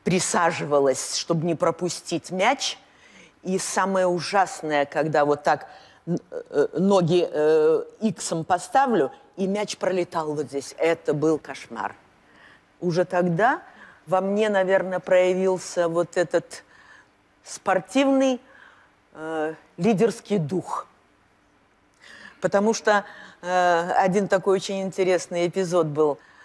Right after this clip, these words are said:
Э, мы на асфальте сделали такую, э, дорожку беговую, нарисовали мелом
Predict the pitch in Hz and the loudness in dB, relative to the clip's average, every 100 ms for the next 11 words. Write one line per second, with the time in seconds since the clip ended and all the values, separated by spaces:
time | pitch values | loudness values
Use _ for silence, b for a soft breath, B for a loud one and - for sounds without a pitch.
0 | B _ _ _ - 147 151 151 147 143 | B _ _ _ -8 -2 0 2 0 -2
1 | 156 175 175 156 165 165 160 - 165 143 | -2 2 2 2 2 0 -2 0 2 2
2 | - 143 123 123 _ _ _ _ _ - | -2 -6 -6 -8 _ _ _ _ _ -16
3 | 123 123 139 135 147 135 131 143 139 147 | -12 -10 -4 2 4 4 2 0 -2 0
4 | 135 120 B B B B - 131 131 123 | 0 -2 B B B B -14 -6 0 0
5 | 127 127 - 120 113 110 156 147 135 123 | 0 -4 -12 -12 -10 -2 2 4 2 0
6 | - 294 440 _ _ _ _ _ _ _ | -2 -2 -2 _ _ _ _ _ _ _
7 | _ _ _ _ _ _ 196 214 220 247 | _ _ _ _ _ _ -2 0 2 2
8 | 226 233 226 233 - _ b b - 180 | 2 2 0 -2 -8 _ b b -8 -4
9 | 180 - 185 175 165 160 156 139 135 131 | -2 0 2 2 2 -2 0 2 0 -2